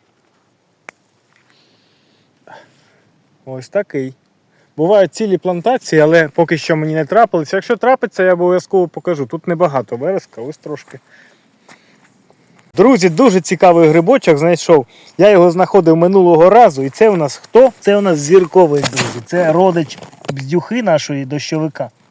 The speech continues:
Отак він ділає там чик-чик, бачите? З нього ось маленький екземпляр. Ось, дивіться, покажу. Чик. Чик,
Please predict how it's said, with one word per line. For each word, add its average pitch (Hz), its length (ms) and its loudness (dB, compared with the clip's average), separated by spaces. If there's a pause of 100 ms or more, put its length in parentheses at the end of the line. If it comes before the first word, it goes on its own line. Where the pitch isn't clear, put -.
(160)
Отак 143 320 -6
він 135 100 -12
ділає 127 340 -10
там 131 280 -16
чик-чик, 220 420 -18
бачите? - 360 -12 (460)
З 127 100 -18
нього 135 280 -12 (600)
ось 165 200 -4
маленький 139 460 -4 (680)
екземпляр. 123 800 -10 (360)
Ось, 135 220 -16
дивіться, 123 320 -14
покажу. 127 480 -12 (720)
Чик. - 320 -14 (800)
Чик, - 340 -18